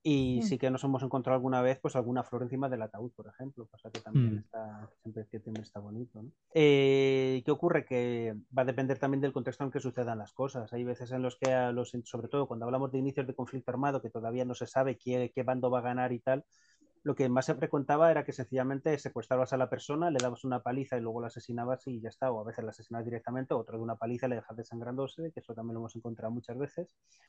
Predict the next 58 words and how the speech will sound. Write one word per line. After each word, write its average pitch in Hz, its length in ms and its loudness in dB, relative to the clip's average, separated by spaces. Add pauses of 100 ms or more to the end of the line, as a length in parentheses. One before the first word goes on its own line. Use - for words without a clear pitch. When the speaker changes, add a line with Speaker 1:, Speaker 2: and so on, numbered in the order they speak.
Speaker 1:
¿vale? 143 220 -4
Y 151 100 4
ahí 139 140 4
sí 190 160 0
que 160 100 4
tiene 156 240 4
los 120 160 2
materiales, 123 680 -2
pero - 120 -4
los 117 160 -4
que - 80 -6
pasan 131 220 -2
por 143 140 -2
campos 139 240 2
de 139 60 -2
concentración 139 680 -2 (320)
no 123 100 -6
tienen 139 300 -4
nada, 143 240 -6
o 117 40 -10
los 117 120 -8
que 127 100 -2
pasan 151 200 2
por 135 120 2
hospital 135 300 2
militar 135 440 0
y 127 60 -4
fallecen 131 380 0
dentro 127 180 0
del 127 60 0
hospital, 156 340 2
está - 180 -4
siendo 127 280 -2
tratado 135 400 2
y 185 40 0
le 156 80 2
ponen 123 240 -2
el 120 120 0
batín 139 340 -2
y 170 40 0
luego 117 200 0
le 113 60 -6
entierran 113 300 -8
con 120 140 -4
el 120 60 -2
batín 117 300 -4
y 143 40 0
el 143 80 0
batín 117 300 -6
a 120 60 -4
los 110 340 -6 (720)
cinco 127 240 6
Speaker 3:
Mm. - 40 4
Speaker 1:
años 139 160 2
ya 147 100 4
ni 117 100 -2
nada. 147 220 4 (480)
Speaker 2:
Mm. 190 100 4